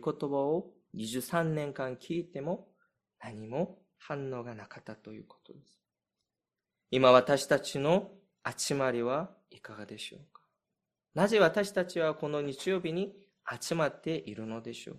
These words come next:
か？神様に礼拝を捧げるためです。しかし本当にこの場所で、私たちは誠に神様の御言葉の前に立って、御言葉に反応しているのでしょうか？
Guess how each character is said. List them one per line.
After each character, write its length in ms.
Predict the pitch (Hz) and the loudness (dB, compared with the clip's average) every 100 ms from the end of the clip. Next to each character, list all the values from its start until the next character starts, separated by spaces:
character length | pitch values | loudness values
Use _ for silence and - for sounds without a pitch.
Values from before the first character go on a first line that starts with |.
| _ | _
か？ 120 | - _ - - - - | -20 _ -20 -20 -20 0
神 260 | 277 277 | 4 4
様 240 | 254 196 160 | 4 4 4
に 140 | 147 | 4
礼 140 | 135 175 | 6 6
拝 180 | 180 160 | 6 4
を 120 | 156 | 0
捧 420 | - - - 165 | -4 -8 2 2
げ 100 | 147 | 4
る 140 | 143 | -2
た 200 | 135 - | -4 -10
め 120 | 117 104 | -14 -14
で 140 | - | -16
す。 120 | - _ _ _ _ _ _ _ _ _ _ _ _ | -20 _ _ _ _ _ _ _ _ _ _ _ _
し 120 | - - | -6 4
か 140 | 233 | 8
し 80 | 226 | 10
本 200 | 226 240 | 8 8
当 120 | 233 | 8
に 120 | 220 | 8
こ 140 | 208 190 | 6 8
の 160 | 208 | 8
場 160 | 196 208 | 10 8
所 220 | 208 196 | 8 0
で、 480 | - 175 165 - _ _ _ _ - - | 2 -2 -2 -6 _ _ _ _ -20 -12
私 360 | - 233 247 | 2 6 6
た 120 | - 240 | 6 6
ち 100 | 214 | 8
は 80 | |
誠 400 | 190 160 202 240 | 10 8 8 8
に 140 | 226 214 | 8 6
神 260 | - 233 | 6 6
様 260 | 226 208 208 | 6 6 8
の 100 | 202 | 8
御 280 | 202 202 226 | 8 8 8
言 160 | 226 | 8
葉 140 | 202 190 | 8 8
の 100 | 185 | 6
前 380 | 156 185 220 226 | 8 10 10 10
に 140 | 196 | 8
立 160 | - 170 | 4 -4
っ 40 | |
て、 260 | - - 147 | -4 -4 2
御 300 | 147 147 240 | 2 8 10
言 160 | 240 | 10
葉 120 | 196 175 | 6 6
に 320 | 180 147 - - - | 4 2 -4 -20 -18
反 340 | - 220 208 190 | 6 8 8 8
応 160 | 175 | 6
し 240 | 165 - - | 4 -4 0
て 120 | 156 | 0
い 240 | - 120 | 0 -4
る 100 | 120 | -4
の 160 | 139 139 | -2 -4
で 120 | 127 | -6
し 180 | - - | -10 -12
ょ 60 | - | -14
う 200 | - | -16
か？ 80 | - | -20